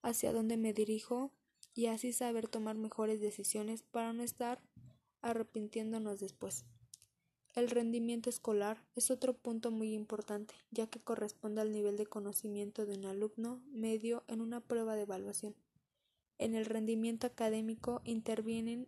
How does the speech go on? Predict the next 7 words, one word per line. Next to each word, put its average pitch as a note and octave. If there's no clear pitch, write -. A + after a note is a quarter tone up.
además A#3+
del A#3+
nivel G#3+
intelectual, A3
variables A3
de A3
personalidad G3